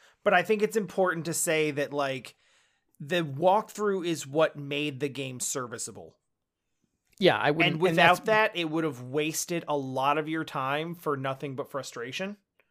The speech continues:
Speaker 2: Yeah, and I wouldn't like that today. I, I,
Speaker 1: Right,
Speaker 2: I,
Speaker 1: I
Speaker 2: I'm
Speaker 1: don't
Speaker 2: gonna say
Speaker 1: like that
Speaker 2: thirty,
Speaker 1: today.
Speaker 2: that's right, right, that's what I mean. So, like, thirty years ago, I don't think it would have bothered me as much,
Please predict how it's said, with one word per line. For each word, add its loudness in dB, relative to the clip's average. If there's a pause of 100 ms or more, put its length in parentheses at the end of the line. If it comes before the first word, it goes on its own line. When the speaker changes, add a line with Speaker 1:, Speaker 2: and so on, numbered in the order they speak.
(300)
Speaker 2:
Yeah, -2
and -4
I -2
wouldn't -2
like -6
that -6
today. -4
I, 2
I, -2
Speaker 1:
Right, 2
Speaker 2:
I, 0 (100)
Speaker 1:
I 0
Speaker 2:
I'm -4
Speaker 1:
don't 6
Speaker 2:
gonna 4
say -4
Speaker 1:
like 2
that -4
Speaker 2:
thirty, 2
Speaker 1:
today. -10 (320)
Speaker 2:
that's -6
right, 0
right, -4
that's -2
what -4
I 0
mean. -2
So, 0 (100)
like, -8
thirty -4
years 0
ago, -2 (440)
I -4
don't -4
think -2
it -4
would 4
have -2
bothered -6
me -2
as -2
much, -6